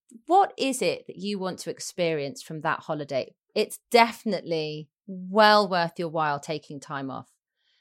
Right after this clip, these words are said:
Absolutely. And not to just sort of mope around <laughs> the house being like,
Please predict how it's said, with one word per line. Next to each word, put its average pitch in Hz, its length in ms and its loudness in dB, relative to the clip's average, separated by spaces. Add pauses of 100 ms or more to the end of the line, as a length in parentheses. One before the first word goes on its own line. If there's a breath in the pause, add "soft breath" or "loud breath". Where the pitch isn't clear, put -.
(160)
Absolutely. 165 960 0 (420 soft breath)
And 196 420 4
not 220 340 2
to 226 80 -4
just 196 380 -4
sort 190 140 -4
of 180 220 -4
mope 185 360 -2
around 180 260 4
<laughs> - 20 2
the 233 60 4
house 233 400 8
being 185 220 2
like, 175 420 2